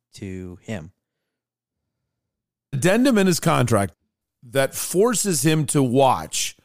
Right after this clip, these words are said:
Speaker 2: four hours of film per week away from the facility at some point while he's at home.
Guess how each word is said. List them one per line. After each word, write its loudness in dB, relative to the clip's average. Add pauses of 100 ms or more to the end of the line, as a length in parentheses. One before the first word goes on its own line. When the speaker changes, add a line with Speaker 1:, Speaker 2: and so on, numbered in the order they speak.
(360)
Speaker 2:
four 4
hours 6
of 2
film 4
per 4
week 0 (800)
away 4
from 2
the 2
facility 0 (380)
at 0
some 0
point 2
while 4
he's 4
at 4
home. 0